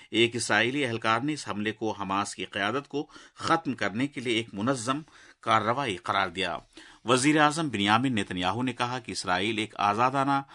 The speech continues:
فوجی کارروائی کے طور پر اس کی مکمل ذمہ داری قبول کرتا ہے۔ شن بیٹ نے تصدیق کی ہے کہ اس حملے کے لیے اس نے خفیہ معلومات فراہم کی تھیں۔ حماس نے، جس کا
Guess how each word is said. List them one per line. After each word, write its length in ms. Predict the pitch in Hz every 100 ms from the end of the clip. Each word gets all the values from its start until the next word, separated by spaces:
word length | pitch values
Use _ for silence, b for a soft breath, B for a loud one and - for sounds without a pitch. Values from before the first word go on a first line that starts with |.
| B B -
فوجی 320 | 127 143 160
کارروائی 560 | 156 117 95 87 95 120
کے 140 | 117
طور 240 | 90 101 110
پر 140 | 127
اس 240 | 90 117
کی 200 | - 92 82 B B
مکمل 500 | 113 135 156 156 160
ذمہ 280 | 120 95 92
داری 260 | 98 113 95
قبول 320 | 104 92 87
کرتا 360 | - - 92
ہے۔ 200 | 90 82 58 B B
شن 220 | - 110
بیٹ 220 | 98 113 113
نے 80 |
تصدیق 420 | 87 90 - 123 117
کی 180 | 120
ہے 100 | 135
کہ 120 | 147 101
اس 160 | -
حملے 260 | 98 101 127
کے 140 | -
لیے 120 | 123
اس 160 | 127 -
نے 180 | 95 85 B B B
خفیہ 280 | 147 143 147
معلومات 520 | 131 90 92 92 87
فراہم 300 | - 101 95
کی 140 | 87 90
تھیں۔ 260 | - 95 - - B B B
حماس 360 | 110 123 165 147
نے، 140 | 165
جس 180 | 151 107
کا 100 | -